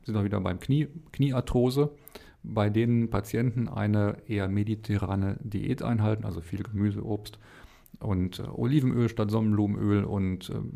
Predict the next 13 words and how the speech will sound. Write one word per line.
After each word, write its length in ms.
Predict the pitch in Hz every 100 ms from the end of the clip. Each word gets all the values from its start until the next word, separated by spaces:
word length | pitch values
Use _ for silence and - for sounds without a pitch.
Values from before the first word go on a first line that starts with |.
| - -
viel 220 | - 104
Fisch 220 | 143 139
essen 420 | - 120 123 117
und 300 | 107 107 101 101
möglichst 320 | 98 104 -
wenig 260 | 101 101
rotes 260 | 101 95 98
Fleisch. 460 | - 92 - - - - - - - - - - - 101 104 -
Und 180 | 110 107
die 100 | 101
haben 160 | 120
das 160 | 117 -
über 320 | 120 107 101